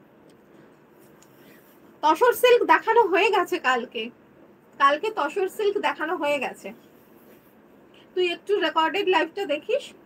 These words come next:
কালকে দেখিয়ে দিয়েছি, maximum কাঁথা দেখিয়েছি, আহ, তোর হচ্ছে যে দেখিয়ে দিয়েছি কালকে। আবার দেখাবো টোয়েন্টি সেভেন্থে,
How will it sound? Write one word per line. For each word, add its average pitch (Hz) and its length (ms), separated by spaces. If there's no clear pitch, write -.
কালকে 269 300
দেখিয়ে 311 300
দিয়েছি, 285 280
maximum 370 520
কাঁথা 262 220
দেখিয়েছি, 262 400
আহ, 226 180
তোর 247 220
হচ্ছে 233 200
যে 262 60
দেখিয়ে - 300
দিয়েছি - 280
কালকে। - 260
আবার 359 160
দেখাবো 359 220
টোয়েন্টি 302 280
সেভেন্থে, 247 380